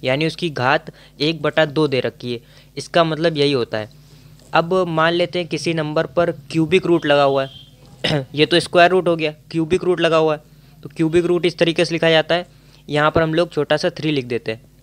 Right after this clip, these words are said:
अगर क्यूबिक रूट लगा हुआ है किसी नंबर पर, तो इसका मतलब ये है कि उसकी जो पावर दे रखी है वो वन upon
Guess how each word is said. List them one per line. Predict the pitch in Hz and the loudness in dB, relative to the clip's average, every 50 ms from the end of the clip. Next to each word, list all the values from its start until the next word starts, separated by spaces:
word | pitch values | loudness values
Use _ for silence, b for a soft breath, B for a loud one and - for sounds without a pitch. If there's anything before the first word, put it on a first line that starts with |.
| _ _ _ _ - | _ _ _ _ -10
अगर | - 143 156 | -6 -4 -4
क्यूबिक | 156 - - 165 151 147 165 180 | -4 -4 -2 -2 0 2 2 2
रूट | 175 180 180 175 170 | 4 4 2 4 4
लगा | 165 156 165 | 4 6 6
हुआ | 165 165 165 156 | 6 6 6 6
है | 151 | 4
किसी | 143 160 147 - 160 | 2 -2 -6 -6 -4
नंबर | 156 151 143 143 156 165 | -4 -4 -2 0 0 0
पर, | 147 143 139 147 - b b b b b b b - | 2 0 -2 -2 -4 b b b b b b b -10
तो | - | -10
इसका | 135 - - - 165 160 | -8 -6 -2 0 0 0
मतलब | 165 160 156 170 160 156 | 0 -2 -2 -4 -4 -2
ये | 156 165 165 151 | -2 0 0 0
है | 143 151 156 b b b b b b - | -2 -4 -6 b b b b b b -8
कि | 160 | -8
उसकी | 160 139 - - 180 | -8 -6 -6 -4 -2
जो | 165 175 | -2 -2
पावर | 165 - - 147 143 147 160 170 | -2 0 2 4 6 6 6 4
दे | 160 160 139 | 4 0 0
रखी | 147 143 - - 151 160 | 0 -2 -4 -6 -6 -6
है | 170 | -4
वो | 170 151 147 147 | -4 -4 -2 0
वन | 147 151 147 156 147 | 0 0 0 0 -2
upon | - 156 160 175 | -2 -2 -2 -2